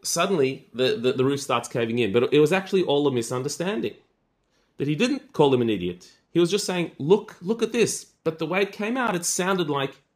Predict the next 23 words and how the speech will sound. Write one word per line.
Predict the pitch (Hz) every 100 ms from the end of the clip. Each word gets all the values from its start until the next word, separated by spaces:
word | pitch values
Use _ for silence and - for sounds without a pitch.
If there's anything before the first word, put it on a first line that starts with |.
| _
idiot. | 208 220 190 117 - - _ _ _ _ _ _ _ _ _ _ _ _ _ _ _ _ _ _ _ _ _ _ _ _ _
So | - 123
then | 151 175 147 - _ _ _
when | 127 147 147 143
they | 135 135
realized | 147 190 165 127
what | 120
happened, | 120 175 175 90 104 - _ _ _ _ _ -
when | 120
they | 123
realized | 147 180 143 120 107
that, | 113 -
that | 113
there | 120
was | 110
a | 110
misunderstanding | 120 117 104 - 135 160 143 101
here, | 90 85 - _ _ _ _ _ _ _ _
so | - 127
each | 143 202 -
one | 131 151 196
of | 180
them | 107 101 185 -